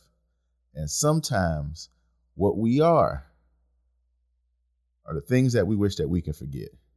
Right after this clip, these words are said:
So, you all know, I dedicate Thursdays for self-reflecting. And this is when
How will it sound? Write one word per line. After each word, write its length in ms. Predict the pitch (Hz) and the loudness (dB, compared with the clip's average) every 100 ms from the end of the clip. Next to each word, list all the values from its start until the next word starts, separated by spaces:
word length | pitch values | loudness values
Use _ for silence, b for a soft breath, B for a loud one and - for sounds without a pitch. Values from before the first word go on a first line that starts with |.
| _ _ _ _ _ _ _ _ _ _ _ _ _ - | _ _ _ _ _ _ _ _ _ _ _ _ _ -10
So, 540 | - 127 110 92 82 78 - _ _ _ _ _ _ _ _ _ _ _ _ _ _ | 0 4 4 2 -2 -8 -16 _ _ _ _ _ _ _ _ _ _ _ _ _ _
you 200 | 110 127 | 2 4
all 160 | 92 78 | 6 4
know, 300 | 73 67 69 - _ _ _ _ _ _ _ _ _ _ _ _ | 0 -4 -8 -12 _ _ _ _ _ _ _ _ _ _ _ _
I 60 | 101 | -2
dedicate 520 | 101 110 101 107 87 | 2 2 2 0 0
Thursdays 600 | - 87 82 73 73 73 | 0 2 0 -2 -2 -4
for 80 | - | -8
self-reflecting. 840 | 69 82 71 69 - 52 50 - - _ _ _ _ _ _ _ _ _ _ _ _ | -8 -6 -6 -8 -16 -16 -16 -20 -20 _ _ _ _ _ _ _ _ _ _ _ _
And 680 | 98 92 87 80 69 - 62 b b _ | 2 4 4 2 -2 -8 -16 b b _
this 240 | - 107 120 | -2 0 0
is 160 | 107 | -2
when 640 | 98 87 85 78 71 69 | -2 0 0 -2 -4 -6